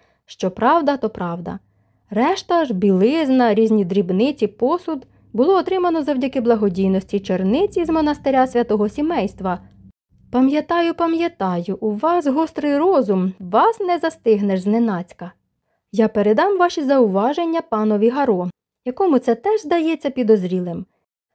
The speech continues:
Щоправда, він стверджує, що ще підозрілішим є інше наше небажання вимагати будь-якого відшкодування.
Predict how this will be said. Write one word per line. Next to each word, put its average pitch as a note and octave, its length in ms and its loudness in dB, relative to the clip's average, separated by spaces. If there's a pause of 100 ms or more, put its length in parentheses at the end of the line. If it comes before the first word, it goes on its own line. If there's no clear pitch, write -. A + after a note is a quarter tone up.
Щоправда, A3+ 720 0
він A#3 200 4
стверджує, G3 800 -2 (320)
що - 240 -6
ще A4 240 2
підозрілішим C#4 1000 0
є G#3+ 120 0
інше G#3+ 640 -2
наше G3 300 -2
небажання F#3 680 0
вимагати F#3 600 -2
будь-якого D#4 540 -4
відшкодування. A3+ 880 -2